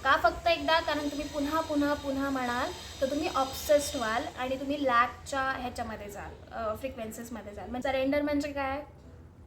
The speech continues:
पूर्ण विश्वासाने तुम्हाला ही गोष्ट सोडून द्यायची की हां, मला माहिती आहे की माझा प्रॉब्लेम सॉल्व्ह होईल. ते एक वाक्य आहे ना, की जो चोच देतो ना,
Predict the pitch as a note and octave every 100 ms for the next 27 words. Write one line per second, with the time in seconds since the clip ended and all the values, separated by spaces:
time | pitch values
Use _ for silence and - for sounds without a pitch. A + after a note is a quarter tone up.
0 | - E4+ F4 F#4 F#4 F4 - A3+ A#3+ B3
1 | A#3 A#3+ C4 C4 C4 B3+ B3 B3+ - C#4
2 | C#4+ D4 B3+ C4 C#4 C#4 G3 - A3 -
3 | - - - - - - - - - B3+
4 | C#4 C#4+ B3 - A3+ A3 C#4 - C#4 B3+
5 | B3 A3 - B3+ B3+ A#3 G#3 G#3 G#3 B3
6 | - G#3 G3+ A3+ - - A#3+ G3+ - -
7 | - - - - - - - - - F#4+
8 | F#4 E4 C#4+ - E4+ D#4+ C#4 B3 B3+ -
9 | - C#4+ B3+ D4+ D#4 - D#4 D4 D4 -
10 | C#4+ D#4 F4+ F4+ C4